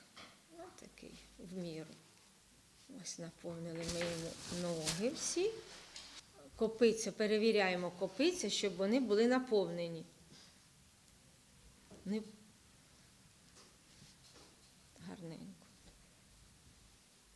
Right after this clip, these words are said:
Так. Тепер копита готові, ноги. І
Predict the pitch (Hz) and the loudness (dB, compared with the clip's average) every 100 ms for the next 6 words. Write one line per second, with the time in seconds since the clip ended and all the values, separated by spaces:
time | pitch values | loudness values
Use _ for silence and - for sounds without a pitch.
0 | - - - 180 165 170 160 170 240 403 | -20 -20 -12 -8 -8 -8 -10 -6 -6 -6
1 | - - - - - - - - - - | -12 -20 -20 -20 -20 -20 -20 -20 -20 -20
2 | - - - - - - 180 247 247 240 | -20 -20 -20 -20 -16 -10 -8 -4 -6 -6
3 | 196 185 185 175 175 165 170 - 254 277 | -8 -6 -4 -4 -6 -8 -8 -4 -2 0
4 | 214 180 170 151 160 180 330 - - - | 0 0 -2 -6 -6 -4 -4 -4 -4 -8
5 | - - - - - - - - - - | -8 -8 -8 -8 -10 -10 -12 -18 -18 -18
6 | - - - - - - - 311 | -18 -20 -20 -20 -20 -14 -8 -8